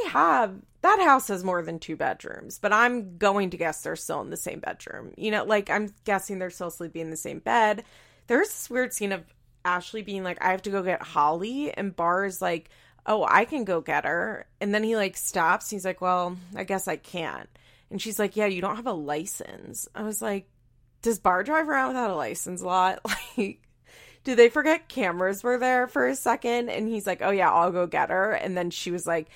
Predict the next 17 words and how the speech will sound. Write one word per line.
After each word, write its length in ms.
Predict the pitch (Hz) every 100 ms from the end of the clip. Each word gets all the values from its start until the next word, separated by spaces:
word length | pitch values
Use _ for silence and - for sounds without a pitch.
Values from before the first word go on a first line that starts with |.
| - _ _ _ _ _
"Hey, 160 | 214
asshole, 400 | 196 196 - 160
cameras 420 | - 175 151 175
are 80 | 220
here 220 | 214 240
and 100 | 226
you're 80 | 190
not 220 | 180 165
allowed 180 | 175 165
to 80 | -
drive 260 | - 135 175
'cause 200 | 196 175
you 80 |
don't 60 | 196
have 100 | 175
a 40 |
license." 760 | 160 139 - - - - 185 -